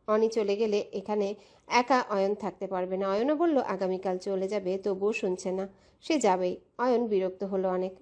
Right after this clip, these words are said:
আজকের দিনটা তার থাকার প্রয়োজন ছিল। কুয়াশাকে তো মনের কথা জানানোই হলো না, তবে সে আজকে সুযোগটাও হাতছাড়া করলো না।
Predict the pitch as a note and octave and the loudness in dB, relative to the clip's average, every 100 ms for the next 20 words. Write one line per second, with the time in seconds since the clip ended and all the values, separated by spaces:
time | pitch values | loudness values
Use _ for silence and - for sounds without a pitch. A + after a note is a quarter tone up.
0 | _ A#3+ C4 - C4+ C#4 C#4 C#4+ C4+ C4 | _ -2 -2 -2 0 0 2 2 2 0
1 | F#3+ F#3+ F#3+ G3 F#3 F#3 F#3 F#3 F#3+ F#3+ | -4 -2 -2 -2 -2 0 -4 -4 -6 -6
2 | - _ _ - D4 D4 D#4+ D#4+ D#4+ A3+ | -10 _ _ 4 4 4 -2 -2 0 0
3 | G#3+ A3 A#3 A3 F#3 F#3 E3+ F#3+ G3+ G3+ | 0 0 -4 -2 -2 -2 -2 0 -2 -2
4 | F#3 F#3 F#3 G3 F#3+ F#3+ F#3+ F3+ C#4 D4 | -2 -2 -2 -2 -2 0 -2 0 -4 -4
5 | C4 C#4 C#4 A3+ A3+ F#3 - F#3+ F#3+ F#3+ | -2 -2 0 -2 0 -4 -4 -4 -2 -2
6 | G3 F#3+ G3 | -2 -2 -4